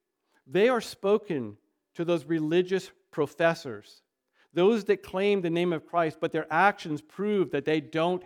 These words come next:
have that name. And to them, he simply tells them to do which they will never do,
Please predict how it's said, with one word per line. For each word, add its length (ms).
have 400
that 260
name. 200
And 80
to 100
them, 240
he 140
simply 380
tells 420
them 160
to 100
do 320
which 300
they 240
will 180
never 560
do, 480